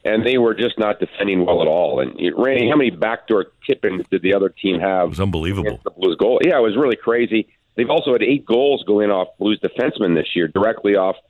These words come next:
Speaker 1: you know, a skate or a stick and things like that. So I, I think in, in this case with Binnington, I think the, the numbers are very deceptive. I think he's had, quite honestly, the best start to a season that he's had since he became a Blue back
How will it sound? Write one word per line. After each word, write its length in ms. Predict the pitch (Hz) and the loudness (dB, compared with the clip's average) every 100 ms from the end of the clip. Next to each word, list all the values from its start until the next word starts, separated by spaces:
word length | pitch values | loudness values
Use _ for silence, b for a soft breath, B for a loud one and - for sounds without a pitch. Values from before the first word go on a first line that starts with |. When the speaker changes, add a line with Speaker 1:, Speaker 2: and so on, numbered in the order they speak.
| _ _ _ | _ _ _
Speaker 1:
you 140 | 110 | -2
know, 120 | 104 | 0
a 60 | 90 - | 0 -4
skate 200 | - 107 | -6 -2
or 100 | 95 | 0
a 40 | 87 | 0
stick 300 | - 110 98 | 0 0 0
and 120 | 87 | 0
things 200 | 107 98 | 0 0
like 160 | 90 80 | 0 2
that. 220 | 95 82 | 0 0
So 200 | - 87 - _ _ _ _ | 0 -2 -2 _ _ _ _
I, 300 | - 127 147 | -4 -2 0
I 40 | 160 | 0
think 220 | 165 - _ _ | -2 -6 _ _
in, 200 | 123 127 | -4 -2
in 180 | - 117 | 0 2
this 120 | 135 147 | 2 0
case 220 | - 131 120 | -2 -2 0
with 160 | 107 | -2
Binnington, 480 | 113 110 110 117 110 B B B | 0 0 0 0 -2 B B B
I 120 | 110 120 | -2 -2
think 280 | 123 120 | 0 -2
the, 240 | - 101 87 | 0 -2 0
the 220 | 101 98 98 | 0 0 2
numbers 460 | 104 117 110 107 - | 2 2 2 0 0
are 180 | 90 - - | -2 -4 -4
very 240 | 117 117 | 0 0
deceptive. 580 | 95 95 104 95 - 92 - _ _ _ | 0 -2 -2 -2 0 -2 -4 _ _ _
I 140 | 113 | -2
think 260 | 127 120 113 | 0 -2 -4
he's 260 | - 120 110 | 0 2 2
had, 380 | 107 107 98 - b b b 269 - | 2 2 2 -2 b b b -16 -12
quite 280 | - 131 127 | -2 2 2
honestly, 400 | 117 117 - 104 | 2 -2 -4 -6
the 100 | 92 | -6
best 240 | 80 113 - | -4 -6 -4
start 380 | - 104 104 - - | 0 2 2 -2 -2
to 320 | 101 98 92 - B B | 2 4 2 -2 B B
a 80 | 90 - | -8 -2
season 300 | 123 101 101 | 0 2 2
that 80 | 98 | 2
he's 180 | 101 95 | 0 0
had 260 | 101 95 - | 0 0 -2
since 140 | 85 | -2
he 80 | 85 | -2
became 340 | 82 - 92 | -4 -2 0
a 40 | 87 | 0
Blue 220 | - 92 | 0 0
back 240 | 85 87 | 2 0